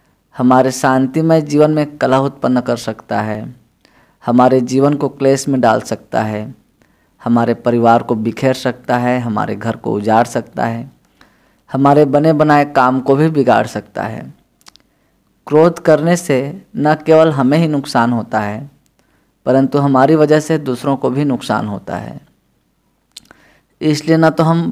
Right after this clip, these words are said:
प्रार्थना करते समय क्रोध में आकर प्रार्थना करें और न ही प्रार्थना के बाहर क्रोध करें,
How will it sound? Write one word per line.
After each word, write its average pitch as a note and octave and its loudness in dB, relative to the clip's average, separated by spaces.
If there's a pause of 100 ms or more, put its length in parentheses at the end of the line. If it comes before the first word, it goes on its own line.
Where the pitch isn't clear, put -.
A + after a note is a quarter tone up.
(100)
प्रार्थना B2+ 0
करते D3 0
समय D3+ -4
क्रोध C3 0
में C#3+ 2
आकर C3 0
प्रार्थना C3 0
करें C3+ -6 (800)
और C3 4
न D3+ 2
ही F3 4
प्रार्थना D#3+ 0
के D#3 -2
बाहर A#2+ 2
क्रोध A2+ -4
करें, - -10